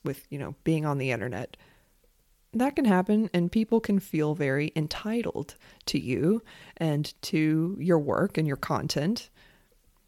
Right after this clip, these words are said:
And they can speak to you from a place of intimacy, which that feels earned to them because they've been following you for a long time, um, but it doesn't feel earned to you. And if you're not,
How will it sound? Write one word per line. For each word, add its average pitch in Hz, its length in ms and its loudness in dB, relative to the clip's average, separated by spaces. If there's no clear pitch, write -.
And 190 120 4
they 196 80 4
can 180 140 2
speak - 360 -2
to - 120 -2
you 165 140 4
from 170 180 0
a 165 60 2
place 180 400 0
of 165 280 0
intimacy, 151 600 2
which 151 320 2
that 175 240 -2
feels 254 480 4
earned 240 380 2
to 208 100 4
them 180 340 4
because 170 540 0
they've 160 120 4
been 151 140 2
following 254 360 6
you 254 120 2
for 254 160 4
a 247 60 6
long 247 180 2
time, 254 460 0
um, 160 220 0
but 156 100 0
it - 180 -10
doesn't 202 300 2
feel 170 240 0
earned 160 300 -2
to 175 100 -4
you. 160 580 0
And 156 180 2
if - 160 -2
you're 160 80 2
not, 160 280 0